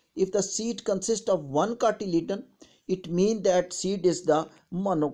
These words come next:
that plant group is monocot. If it consists of the two cotyledon, it means the plant, that plant consists of the dicotyledons.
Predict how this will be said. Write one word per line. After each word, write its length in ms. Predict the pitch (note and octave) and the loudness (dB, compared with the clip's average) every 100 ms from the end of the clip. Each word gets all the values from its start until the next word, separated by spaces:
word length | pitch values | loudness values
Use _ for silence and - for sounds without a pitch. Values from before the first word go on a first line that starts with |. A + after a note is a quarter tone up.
| - | -2
that 460 | C3+ E3+ F3+ - | 2 2 0 -6
plant 420 | - D#3 D#3+ D#3+ C3+ | -4 0 0 -2 -4
group 280 | D#3 D#3+ E3 | -2 -2 -4
is 140 | E3 | -4
monocot. 680 | E3+ F#3+ C#3+ B2+ A#2+ A2+ - - B2+ | -4 -4 -4 -6 -4 -6 -6 -16 -8
If 160 | A3+ C4 | -6 -6
it 140 | B3+ | 0
consists 420 | A#3 - A#3+ - | 0 0 -4 -2
of 140 | A#3 - | -4 -2
the 80 | |
two 240 | F#3 A3+ B3 | -4 -4 -2
cotyledon, 680 | B3+ A#3+ A#3+ A3 G#3 A#3 - | -2 -2 -4 -4 0 0 -2
it 220 | F#3 D#3+ | -10 -6
means 240 | F3 F3+ | -6 -2
the 100 | D#3 | -2
plant, 340 | - D3+ C#3+ C#3 | -2 -2 -2 0
that 220 | F#3 - | -4 -2
plant 280 | C3+ D3 - | -4 -4 -8
consists 340 | C#3+ D#3 - | -8 -6 -6
of 100 | D3+ | -2
the 100 | E3 | -2
dicotyledons. 840 | C3+ D#3 B2+ A#2+ - A2 A2+ A#2 | 0 0 0 -4 -6 -8 -6 -8